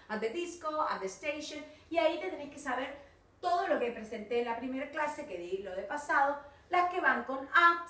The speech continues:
y las que van con at de. Son dos las que van con at. At home, at school. At the disco, at the station, at the cinema, at the post office, at the train station,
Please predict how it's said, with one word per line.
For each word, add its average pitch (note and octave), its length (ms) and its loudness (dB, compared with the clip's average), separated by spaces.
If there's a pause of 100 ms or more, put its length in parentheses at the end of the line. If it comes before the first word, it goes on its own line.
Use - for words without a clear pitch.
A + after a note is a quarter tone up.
(120)
y D#4 100 -12
las D4 200 -2
que D4+ 80 -4
van C#4 200 0
con C#4+ 240 -4
at A#3+ 300 2
de. - 300 -4 (380)
Son F4 360 2
dos G#3+ 280 4
las F3+ 120 -10
que F#3+ 100 -8
van F3+ 220 -4
con F#3+ 200 -10
at. - 260 -4 (220)
At C4 220 6 (140)
home, F#4+ 440 2 (360)
at C4+ 300 8
school. E3 460 -8 (1200)
At - 280 6
the B3 100 0
disco, B3 720 -4
at B3 240 6
the B3 100 -4
station, B3 720 -2
at A#3+ 260 4
the A#3+ 80 -2
cinema, B3 720 -6
at C4 240 8
the - 80 0 (100)
post B3+ 320 -4
office, B3 520 -6
at C4+ 240 6
the B3+ 80 -6
train B3+ 280 -6
station, A#3+ 680 -6